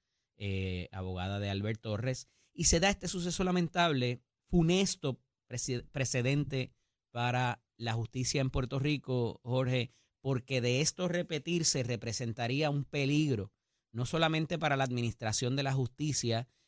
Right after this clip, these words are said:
sino para la participación de la ciudadanía, la cooperación requerida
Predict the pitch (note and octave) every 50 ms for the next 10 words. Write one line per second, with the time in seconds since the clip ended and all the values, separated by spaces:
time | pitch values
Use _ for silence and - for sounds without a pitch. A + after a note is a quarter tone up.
0 | _ _ - - - C#3+ C#3 C#3 C3+ C#3+ D#3+ F3 F#3 F#3 - _ _ _ _ -
1 | C3+ C3+ C3+ B2+ B2+ B2+ C3 C3 B2+ B2+ - - C#3+ C3+ C3+ C3 - - C3 C3
2 | C3+ - D3 C3 - - C#3+ C3+ - B2+ A#2+ - E3 E3 F3+ F#3+ G#3 A3+ A#3 G3
3 | - _ _ _ - B2+ B2 C#3+ C#3+ C#3 B2+ - - D3 C#3 C3+ C3 C3+ B2+ A#2+
4 | B2+ D3 E3+ G3 G3+ G#3 F#3+ D#3 B2+ - C3+ B2 - C3+ B2 A#2 A2+ - - D3+
5 | D3+ E3 F3 E3 E3+ E3 D3 D3 C3+ C3 D3 F3 G3+ F3+ C#3 A2+ A2+